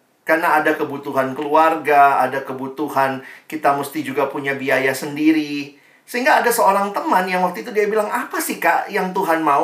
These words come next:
Masa kerjaan saya S satu cuma jadi jegregator?" Maksudnya dia di kantor itu cuma ngejegrek-ngejegrek gitu ya. Dia bilang, "Masa cuma itu kerjaan saya?" Saya bilang, "Belajar melihat Tuhan lagi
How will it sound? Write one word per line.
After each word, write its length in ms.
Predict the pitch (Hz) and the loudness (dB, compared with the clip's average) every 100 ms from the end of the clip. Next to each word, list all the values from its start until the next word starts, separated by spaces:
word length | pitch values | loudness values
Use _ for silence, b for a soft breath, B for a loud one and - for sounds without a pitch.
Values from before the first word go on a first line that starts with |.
| 202 | 0
Masa 240 | 262 320 | -2 0
kerjaan 480 | 240 202 180 165 170 | 0 0 2 2 2
saya 320 | 180 175 160 | 2 4 4
S 160 | 160 151 | 2 2
satu 240 | 139 190 180 | 0 -2 -6
cuma 160 | 160 156 | -4 -2
jadi 320 | 151 151 151 B B | 0 0 -4 B B
jegregator?" 1120 | 147 170 175 165 151 131 - 151 165 202 - - _ b b - | -2 2 2 4 4 2 4 4 4 0 -6 -16 _ b b -2
Maksudnya 320 | 156 202 220 | 0 2 2
dia 80 | 226 | 2
di 80 | 202 | 2
kantor 480 | - 160 165 175 190 | 2 2 2 2 2
itu 160 | 240 | 0
cuma 80 | 156 | 0
ngejegrek-ngejegrek 880 | 170 156 170 165 160 156 202 190 165 | 2 0 2 2 2 -2 2 2 2
gitu 160 | 151 | 4
ya. 160 | 151 - B B B B B B | 4 4 B B B B B B
Dia 80 | 233 | -6
bilang, 240 | 247 269 262 | -4 -4 -4
"Masa 240 | 311 - 508 | -4 -2 -4
cuma 240 | 269 240 | 0 0
itu 240 | 233 220 220 | 0 -4 -2
kerjaan 480 | 196 151 156 147 | -2 2 4 4
saya?" 320 | 147 135 139 180 | 2 0 0 0
Saya 160 | 262 | -2
bilang, 320 | 262 294 320 B B B B _ | 0 0 0 B B B B _
"Belajar 640 | 160 196 233 254 254 330 311 | -2 2 4 4 2 0 2
melihat 640 | 233 220 165 135 - - | 0 0 -2 -4 -4 -6
Tuhan 400 | 269 254 320 302 | -10 -4 -4 0
lagi 320 | 240 202 180 | -2 -2 -10